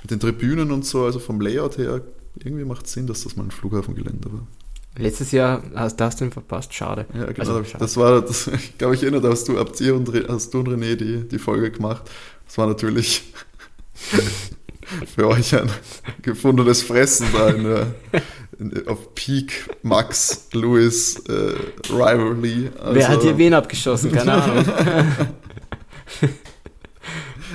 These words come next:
Speaker 2: Ich
Speaker 1: kleine
Speaker 2: bleib meiner Meinung treu.
Speaker 1: Zeitgeschichte für diesen Fall. Also wenn ihr da Interesse habt, Leute, hört's euch das an. Das ist Vorgeschmack.
Speaker 2: Naja, dieses Jahr, äh, haben wir leider diese Rivalität nicht.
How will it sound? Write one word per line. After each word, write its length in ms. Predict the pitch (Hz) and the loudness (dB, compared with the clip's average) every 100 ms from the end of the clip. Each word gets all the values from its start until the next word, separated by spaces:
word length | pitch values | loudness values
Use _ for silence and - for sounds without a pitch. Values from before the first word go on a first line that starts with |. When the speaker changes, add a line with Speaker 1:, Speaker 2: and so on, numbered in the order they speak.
| - - - - - | -14 -16 -16 -14 -10
Speaker 2:
Ich 100 | 110 | -4
Speaker 1:
kleine 200 | 113 110 | 4 6
Speaker 2:
bleib 200 | 113 120 | 6 4
meiner 60 | 123 | 4
Meinung 320 | 127 120 131 | 6 6 4
treu. 340 | 123 123 117 107 | 4 4 6 4
Speaker 1:
Zeitgeschichte 240 | 117 110 123 | 0 -2 0
für 60 | |
diesen 280 | 123 151 143 | 4 4 4
Fall. 160 | 135 135 | 4 4
Also 200 | 127 123 | 6 6
wenn 100 | 123 | 6
ihr 100 | 165 | 6
da 80 | 139 | 6
Interesse 540 | - 131 123 147 151 | 6 4 4 4 4
habt, 220 | 143 170 - | 4 4 2
Leute, 320 | - 143 131 | 2 4 4
hört's 280 | 123 123 123 | 4 4 2
euch 220 | 123 - | 2 2
das 180 | 120 - | -2 0
an. 200 | 107 127 - - 170 - - 131 - - - - | 0 -2 -6 -12 -12 -6 -6 -4 -8 -10 -14 -18
Das 100 | - | -14
ist 60 | |
Vorgeschmack. 800 | - 113 120 117 104 110 - - - - - - _ - 156 165 185 185 - 135 - - - | 0 2 2 0 2 2 0 -4 -20 -20 -20 -20 _ -16 -12 -10 -8 -8 -10 -14 -16 -18 0
Speaker 2:
Naja, 280 | 127 135 | 6 6
dieses 320 | 131 139 139 131 | 6 6 4 4
Jahr, 360 | 117 113 - | 4 2 0
äh, 400 | - 107 62 - - - - - - - - - - | -2 0 -2 -6 -12 -20 -20 -20 -20 -20 -20 -20 -8
haben 180 | 110 113 | -2 0
wir 80 | |
leider 240 | 107 107 107 | 2 2 2
diese 240 | 107 113 | 0 -2
Rivalität 540 | 113 110 104 104 90 104 | 0 0 0 0 -2 -4
nicht. 260 | 98 - | -6 -8